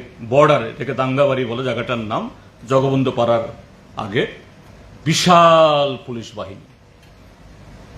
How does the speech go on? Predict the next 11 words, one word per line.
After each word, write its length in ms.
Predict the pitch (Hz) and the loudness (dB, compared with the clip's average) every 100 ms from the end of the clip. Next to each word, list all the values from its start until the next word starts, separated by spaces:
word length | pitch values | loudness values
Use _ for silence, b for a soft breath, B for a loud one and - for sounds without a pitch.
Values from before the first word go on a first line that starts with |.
| - - - - - | -20 -20 -20 -20 -8
ত্রিপুরা 420 | 123 117 113 117 | -6 -2 0 0
পুলিশ, 680 | - 117 117 123 120 - - - - - - | 0 -4 -4 -4 -6 -12 -14 -18 -20 -20 -20
সিআরপিএফ, 920 | - 117 113 113 - 120 120 131 127 - - - - - - - - - - - - | -6 0 0 0 -4 -2 0 0 -2 -8 -20 -20 -20 -20 -20 -20 -20 -20 -20 -20 -8
ত্রিপুরা 320 | 127 123 123 | -6 -2 -4
স্টেট 480 | - - 131 131 127 | -4 -2 -2 -2 -2
রাইফেলস, 800 | 131 131 139 139 - - - - - - - - - - - - - - - - - - - - - - - - - - - - - - - - | -2 0 -2 -2 -6 -10 -14 -16 -20 -20 -20 -20 -20 -20 -20 -20 -20 -20 -20 -20 -20 -20 -20 -20 -20 -20 -20 -20 -20 -20 -20 -20 -20 -20 -16 -4
একদম 540 | 117 104 98 135 135 - 120 | -4 -2 0 0 -2 -8 -6
রাস্তা 340 | 113 - 135 | -6 -2 -2
ব্লক 460 | 120 - 120 135 - | -2 -4 -2 -2 -2
করে 240 | 135 139 175 - - - - - - - - - - 101 | -4 -4 -6 -14 -20 -20 -20 -20 -20 -20 -20 -20 -20 -4
বন্দুক 340 | 120 131 131 | 0 0 0